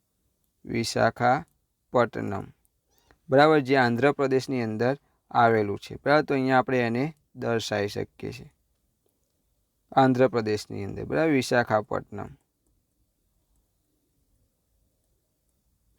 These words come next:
બરાબર, તો આ રીતે આપણને ટોટલ કુલ આઠ પ્રશ્નોની આપણે અહીંયા ચર્ચા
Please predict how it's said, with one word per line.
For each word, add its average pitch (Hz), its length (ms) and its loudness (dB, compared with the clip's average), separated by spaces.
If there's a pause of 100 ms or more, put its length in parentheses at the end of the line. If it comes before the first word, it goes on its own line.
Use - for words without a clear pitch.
(960)
બરાબર, 147 320 4
તો 151 140 -2
આ 143 200 4
રીતે 147 300 2
આપણને 143 560 2 (180)
ટોટલ 131 420 0 (220)
કુલ 147 240 0 (100)
આઠ 147 300 2
પ્રશ્નોની 135 500 -2
આપણે 123 220 0
અહીંયા 120 240 -2
ચર્ચા 110 520 -2